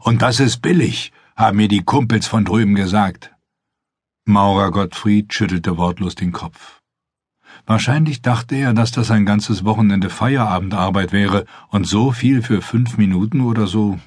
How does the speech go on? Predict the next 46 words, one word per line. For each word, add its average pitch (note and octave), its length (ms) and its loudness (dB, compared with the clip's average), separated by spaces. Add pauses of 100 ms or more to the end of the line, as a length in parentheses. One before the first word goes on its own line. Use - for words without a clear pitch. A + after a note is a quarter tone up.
(160)
das - 260 -6
würde F#2 160 0
für - 140 -4
ihn F2+ 140 -4
nicht E2+ 180 -4
in E2+ 80 -6
Frage F2 400 -4
kommen, F2+ 380 0 (440)
mit A2+ 140 -4
seinen G2 220 0
zweiundsechzig G2 840 0
sowieso F2 400 0
nicht, F#2+ 320 0 (300)
und F#2 120 0
von G2 140 -2
der F#2+ 120 2
Moral F#2 380 2
und G#2+ 60 2
seiner F2+ 240 0
Frau G2+ 280 -2
erst G2 200 -4
gar G#2+ 140 0
nicht G2+ 160 0
zu F#2+ 100 -4
reden. F#2 460 -2 (880)
„Na - 200 0
und, - 360 2
hast - 300 -2
du?“ G3+ 220 2 (520)
Eberhards F#2 500 0
Onkel F#2+ 380 0
wollte F2+ 240 0
es E2 120 -4
jetzt - 260 -4
wissen. - 300 -6 (360)
„Einmal G3+ 480 6
ist F#3+ 160 2
kein C#4 280 2
Mal, - 200 2 (280)
und G#3 140 4
Susanne G#3+ 360 4
muss A3+ 220 4
es F#3+ 100 -2
ja G#3 100 2
nicht A3 140 4
erfahren.“ G#3+ 680 0